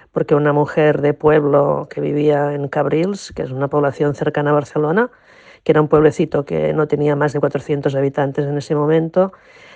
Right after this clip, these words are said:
pues, lo, las personas, los hombres cultos de Barcelona que se trasladaron hasta Cabrils, por supuesto que,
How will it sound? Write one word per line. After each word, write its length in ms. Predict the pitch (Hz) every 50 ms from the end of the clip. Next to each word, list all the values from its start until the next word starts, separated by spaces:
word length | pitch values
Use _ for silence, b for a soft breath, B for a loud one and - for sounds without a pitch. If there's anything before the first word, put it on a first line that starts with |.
| B B _
pues, 680 | 170 165 156 156 156 156 151 151 151 - - - - -
lo, 400 | - 160 156 151 151 156 160 151
las 180 | 147 156 139 -
personas, 420 | - 147 - - 160 165 165 156
los 140 | 151 147 135
hombres 300 | 151 151 165 165 156 -
cultos 480 | - - 170 165 165 - 147 139 143 139
de 180 | 139 139 135
Barcelona 600 | 135 139 143 135 - 147 147 156 160 156 147 139 135
que 100 | - 151
se 120 | - 139
trasladaron 420 | - 147 143 139 139 139 139 147 143
hasta 220 | 151 - - 156
Cabrils, 600 | - 147 151 156 165 165 160 170 180 - - B B B B B B B B B B -
por 80 | 165
supuesto 480 | 147 160 143 175 156 - - 185 175 180
que, 500 | - 170 160 156 156 156 147 147 143